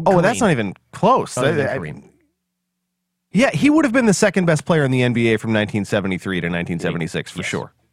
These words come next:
Speaker 2: Yes. And, and he
Speaker 1: I'm
Speaker 2: deserved
Speaker 1: trying to think who would even be third. I mean, who's the third best player at that point?
Speaker 2: That's a good one.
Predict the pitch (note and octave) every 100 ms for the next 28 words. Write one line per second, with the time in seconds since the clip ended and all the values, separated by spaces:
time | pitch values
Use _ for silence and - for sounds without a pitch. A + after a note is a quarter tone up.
0 | _ E2 A#1+ _ _ _ _ _ _ _
1 | - G#2+ F#2+ F#2 G2 F#2+ G2+ C3 B2 C3+
2 | A#3 C4+ G3 D#3+ G3+ G3+ F#3+ E3 C3+ A#2+
3 | - - G3+ - C#3+ C#3+ C#3 B2 A3 A#3+
4 | G#3 - G#3 G3 C#3+ - A2+ F#2 E2 D#2+
5 | - D2+ - _ _ F#2+ - F2+ F2+ F#2